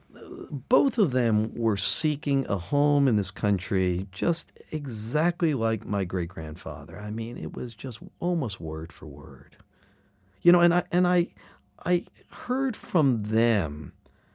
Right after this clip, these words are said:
how important it was, not just in terms of their journey, but in terms of the countries they left behind, Pakistan and Afghanistan, that America was the destination, the beacon,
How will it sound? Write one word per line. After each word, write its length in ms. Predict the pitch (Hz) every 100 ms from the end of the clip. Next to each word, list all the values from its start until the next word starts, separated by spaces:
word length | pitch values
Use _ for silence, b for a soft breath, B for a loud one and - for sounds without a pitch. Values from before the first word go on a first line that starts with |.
| _ -
how 160 | 226 247
important 500 | 202 - 220 226 165
it 80 |
was, 320 | - 160 139 160
not 260 | 208 233
just 220 | 214 185
in 80 | 170
terms 240 | - 156 143
of 180 | 107
their 320 | 104 127 139 123
journey, 600 | 104 85 76 76 76 - B B
but 100 | 185
in 80 | 175
terms 260 | - 240 220
of 60 |
the 80 | 196
countries 520 | - 233 226 240 185
they 140 | 180 147
left 460 | 127 147 156 -
behind, 840 | 151 120 - 143 131 101 78 69 - b b
Pakistan 720 | - 190 190 151 - 107 87
and 100 | 92
Afghanistan, 800 | 107 - 135 147 135 - 87 104 B B B
that 140 | 151 143
America 540 | 147 175 190 175 160
was 540 | 131 131 170 196 170
the 120 | 156 143
destination, 720 | 147 143 156 135 107 113 107
the 80 |
beacon, 400 | 95 147 151 95